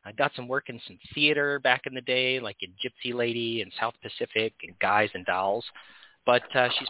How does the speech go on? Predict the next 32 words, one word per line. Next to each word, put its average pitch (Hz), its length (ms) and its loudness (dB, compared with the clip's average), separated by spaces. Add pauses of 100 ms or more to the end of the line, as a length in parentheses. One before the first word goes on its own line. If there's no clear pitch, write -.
(120)
probably 208 400 -4 (120)
best 123 240 2
known 123 260 -6 (120)
for 110 440 -4
her 110 100 -6 (140)
co-starring 123 560 -2
role 113 400 0
as 104 160 -4 (100)
Vice 117 280 2
Principal 139 440 -6 (160)
Jean 139 280 -2
Pagano 110 640 2
in 98 220 -18
the 104 240 -8 (480)
first 165 240 0
season 123 260 -8
of 139 120 -10
the 127 60 2
high 110 180 0
school 139 320 -12
drama 104 320 -4 (120)
series, 107 280 -8 (380)
Mister 104 240 -6
Novak. 151 440 0 (920)
A - 60 -2
few 156 160 2
other 147 280 4
credits 165 400 -2
here 160 200 -4
and 160 120 -8
there, 180 380 -4 (100)
um, 127 600 -10